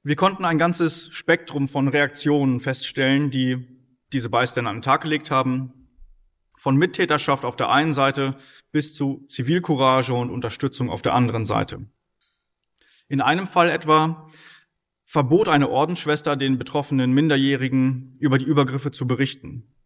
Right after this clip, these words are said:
In einem anderen Fall forderte eine Haushälterin Jungen auf,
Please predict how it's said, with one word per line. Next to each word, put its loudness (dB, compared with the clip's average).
In -4
einem 0
anderen -4
Fall 0
forderte 0
eine -2
Haushälterin 0
Jungen 0
auf, -2